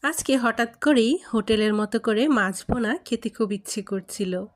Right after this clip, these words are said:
তাই দেরি না করে চটজলদি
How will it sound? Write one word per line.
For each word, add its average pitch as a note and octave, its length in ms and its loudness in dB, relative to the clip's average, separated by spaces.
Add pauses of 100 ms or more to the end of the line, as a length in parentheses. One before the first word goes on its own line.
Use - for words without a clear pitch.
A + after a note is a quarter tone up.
(500)
তাই G3 200 0
দেরি F#3 360 2
না G3+ 200 2
করে A#3 320 2 (280)
চটজলদি G#3 720 2